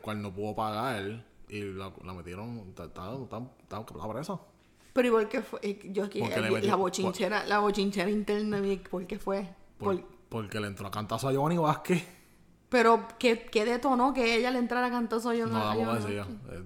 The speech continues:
Speaker 1: decía, pues, que, pues, la mujer fue a, a, a ver. Tú sabes que ella tiene una, una orden de, de restricción contra él por, por lo del cajito. Pues,
Speaker 2: Ujú.
Speaker 1: <laughs> mira, que, que iba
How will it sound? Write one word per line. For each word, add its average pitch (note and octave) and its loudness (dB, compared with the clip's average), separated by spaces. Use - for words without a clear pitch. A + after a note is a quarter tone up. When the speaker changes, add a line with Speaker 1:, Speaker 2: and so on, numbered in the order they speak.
Speaker 1:
decía, A2 -2
pues, D3 0
que, C3 0
pues, G2 -8
la F#2+ -8
mujer G2+ -8
fue A#2+ -4
a, A#2 0
a, F#2+ -4
a - -8
ver. F2 -8
Tú - -14
sabes E3+ 6
que F#3 6
ella F3+ 6
tiene E3+ 4
una, D#3 -2
una D3+ -2
orden D3 2
de, C#3+ 0
de C#3+ 0
restricción C3 -2
contra A#2 -2
él G#2+ -4
por, G2+ -8
por B2 -2
lo B2 2
del A#2 -2
cajito. A2 -2
Pues, G#2 -4
Speaker 2:
Ujú. G3 -4
Speaker 1:
<laughs> - -14
mira, D3+ 0
que, - -14
que - -4
iba B2 -2